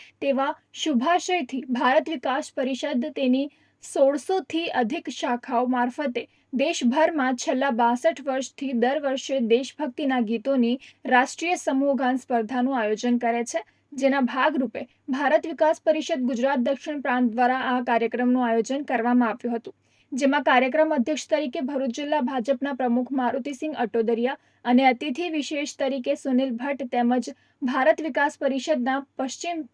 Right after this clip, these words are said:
ક્ષેત્રીય સહમંત્રી ભરતસિંહ ચૌહાણ ઉપસ્થિત રહ્યા હતા. ગુજરાત પ્રાંતની અગિયાર શાખાઓમાંથી શાખા સ્તરે વિજેતા ટીમોએ પ્રાંતીય સ્પર્ધામાં ભાગ લીધો હતો. દરેક ટીમોએ રાષ્ટ્રીય ચેતના કે સ્વર પુસ્તકમાંથી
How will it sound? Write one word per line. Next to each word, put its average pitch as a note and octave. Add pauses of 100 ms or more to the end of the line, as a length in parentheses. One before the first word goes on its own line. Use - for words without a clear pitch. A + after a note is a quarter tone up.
ક્ષેત્રીય C4+ (800)
સહમંત્રી D4+
ભરતસિંહ C#4+
ચૌહાણ C4+
ઉપસ્થિત B3+
રહ્યા A#3+
હતા. - (680)
ગુજરાત C#4
પ્રાંતની E4+
અગિયાર C4
શાખાઓમાંથી C#4+
શાખા C4+
સ્તરે C#4+
વિજેતા B3+
ટીમોએ C4+ (380)
પ્રાંતીય D4+
સ્પર્ધામાં C#4+
ભાગ A3
લીધો A3+
હતો. - (380)
દરેક C4
ટીમોએ E4
રાષ્ટ્રીય B3+
ચેતના C#4+
કે D4+
સ્વર C#4
પુસ્તકમાંથી D4+